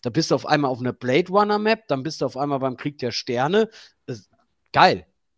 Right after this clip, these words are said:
Richtig geil, das Spiel. Ja, aber mein größten Moment die Woche hatte ich nicht gerade in V R, sondern, äh, Ende letzter Woche am Freitag, also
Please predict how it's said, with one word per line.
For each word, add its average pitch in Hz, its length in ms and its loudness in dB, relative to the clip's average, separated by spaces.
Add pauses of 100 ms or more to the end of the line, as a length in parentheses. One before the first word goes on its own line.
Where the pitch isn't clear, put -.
Richtig 139 520 -4
geil, 92 340 -6 (100)
das 101 200 -12
Spiel. 92 400 -12 (320)
Ja, 143 160 2
aber 151 160 4
mein 151 200 0 (500)
größten 220 680 -4
Moment 156 500 0
die 139 140 -2
Woche 151 280 -2
hatte 180 200 -4
ich - 80 -12
nicht 220 200 -6
gerade 175 260 2
in 175 180 -6
V 143 300 0
R, 202 260 2 (320)
sondern, 151 440 -4
äh, 151 500 -4
Ende 185 380 0
letzter 175 520 -2
Woche 220 280 -2
am 139 140 -10
Freitag, 170 440 -2
also 139 320 -12